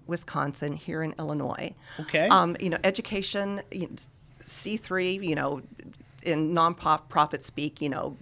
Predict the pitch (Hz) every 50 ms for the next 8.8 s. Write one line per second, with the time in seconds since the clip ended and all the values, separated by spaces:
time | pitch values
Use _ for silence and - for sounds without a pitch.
0 | - - 175 170 - - - - - 156 - - - - - - - - 208 220
1 | 220 - 202 185 - 196 - - 170 170 - - 165 165 - - 165 156 156 151
2 | 202 165 156 165 185 160 156 147 151 - - - 190 185 156 - - - - 147
3 | 156 185 175 175 160 143 - - - 202 196 196 - - - - - 180 160 147
4 | - 175 180 - - 175 170 160 156 156 151 156 151 165 180 196 - - - 202
5 | 196 185 185 175 170 - - 185 180 185 - 180 - - 190 185 - - - 185
6 | 185 - 180 190 190 165 - - 190 202 226 226 220 208 - - 175 175 - -
7 | - 165 165 151 - 156 160 156 156 151 156 156 151 156 151 - 156 151 147 143
8 | 143 143 135 - 143 - - 127 127 - - - - - - -